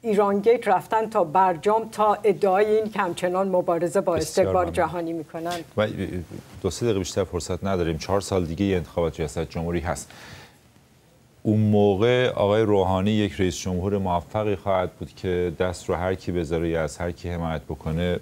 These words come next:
Speaker 2: ملت برن بهش رأی بدن یا نه؟ مثل آقای خاتمی دولت رو مثلاً تحویل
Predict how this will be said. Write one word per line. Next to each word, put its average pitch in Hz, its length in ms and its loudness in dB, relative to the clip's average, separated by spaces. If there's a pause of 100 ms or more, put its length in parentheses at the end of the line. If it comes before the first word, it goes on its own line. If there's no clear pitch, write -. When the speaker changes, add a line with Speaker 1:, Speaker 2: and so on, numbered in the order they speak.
(120)
Speaker 2:
ملت 82 360 -2
برن 85 280 0
بهش 82 280 -2
رأی 92 180 2
بدن 87 460 -2 (460)
یا 87 180 0
نه؟ 85 280 -2 (140)
مثل 85 260 -6
آقای 85 420 -2
خاتمی 85 560 -4
دولت 80 440 -4
رو 80 280 -4
مثلاً 76 240 -10 (140)
تحویل 73 480 -6